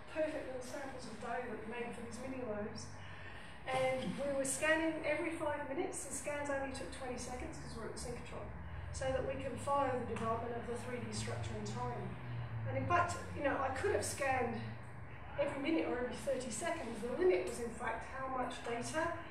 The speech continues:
the massive computer could handle. And in fact, I choked it three days ago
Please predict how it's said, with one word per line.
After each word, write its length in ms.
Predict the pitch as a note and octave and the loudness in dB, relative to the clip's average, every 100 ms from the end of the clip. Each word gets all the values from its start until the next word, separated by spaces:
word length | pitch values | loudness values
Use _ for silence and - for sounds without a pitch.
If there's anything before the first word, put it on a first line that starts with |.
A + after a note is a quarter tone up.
| - - - - | -10 -10 -10 -6
the 80 | A#3 A3+ | -2 -2
massive 400 | C4 C4 C4+ A#3+ G3 - | -2 -2 -4 -6 -6 -6
computer 440 | A3+ A3+ A#3 B3 | -6 -4 -4 -4
could 200 | C#4 A3+ A3+ | -6 -6 -4
handle. 400 | A#3 A#3+ D#4+ - | -4 -2 0 0
And 140 | - | 0
in 80 | D#4+ | -2
fact, 240 | - - | -2 -4
I 80 | A4+ A4+ | -4 -6
choked 240 | B4 A#4+ | -4 -6
it 140 | - - - - - - - | -6 -8 -10 -10 -10 -10 -8
three 160 | A#3+ | -6
days 240 | A3+ A3 A3 | -4 -4 -4
ago 160 | G#3 | -2